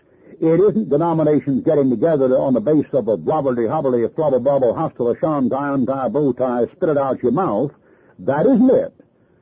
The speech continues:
The thing that unifies the believer is the fact the Holy Spirit has put them all into the body of Christ, canceling all differences of race, color, or politics. If any man is in Christ, he's a new creature.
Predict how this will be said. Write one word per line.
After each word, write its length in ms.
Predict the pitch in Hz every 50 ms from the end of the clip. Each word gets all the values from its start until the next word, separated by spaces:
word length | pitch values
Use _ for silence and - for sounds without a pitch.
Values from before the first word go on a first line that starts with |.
| _ _ _ _
The 100 | 98 98
thing 160 | - - 190 220
that 80 | 202
unifies 540 | 202 220 214 180 - 180 170 165 156 143 -
the 60 | 131
believer 380 | 117 117 160 220 247 196 170 139
is 60 | 107
the 100 | 113 -
fact 280 | - 156 151 143 - -
the 80 | 123
Holy 280 | 117 180 180 160 139 - -
Spirit 220 | _ 180 175 160 135
has 100 | 123 -
put 160 | - 151 147
them 140 | 120 - -
all 260 | 180 175 160 143 127
into 40 | 120
the 100 | 113 110
body 280 | 139 143 139 120 113
of 140 | 107 - -
Christ, 420 | - 170 160 131 120 127 139 139 - _ -
canceling 440 | 160 160 151 127 123 135 131 131
all 240 | 151 185 185 185 151
differences 440 | 120 113 82 98 98 85 98 117 120
of 120 | 123 92
race, 320 | 98 143 170 170 165 160 - - -
color, 300 | 175 180 185 160 139 123
or 100 | 113 110
politics. 580 | - 139 135 110 - - - 110 127 - - - _ _ _ _ _ _ - _
If 140 | 101 - -
any 160 | 135 185 202
man 240 | 196 175 156 147 131
is 80 | 107 123
in 120 | 117 107
Christ, 320 | - 135 139 127 120 101
he's 120 | 110 113 101
a 60 | 110
new 140 | 165 208 214
creature. 540 | - 113 104 90 - - 110 123 143 139